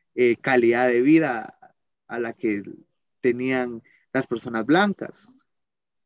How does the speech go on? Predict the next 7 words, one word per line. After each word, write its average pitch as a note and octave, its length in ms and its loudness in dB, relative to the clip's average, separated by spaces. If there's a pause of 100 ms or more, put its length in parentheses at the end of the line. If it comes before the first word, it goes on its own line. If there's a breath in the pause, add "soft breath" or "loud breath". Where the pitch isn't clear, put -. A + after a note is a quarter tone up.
(340)
Y F3 80 4
aún C#3+ 180 2
así F#3 220 2
podemos F#3 340 2
ver D#3 260 2 (160 soft breath)
latinas C#3+ 840 0
feministas, D3 960 -2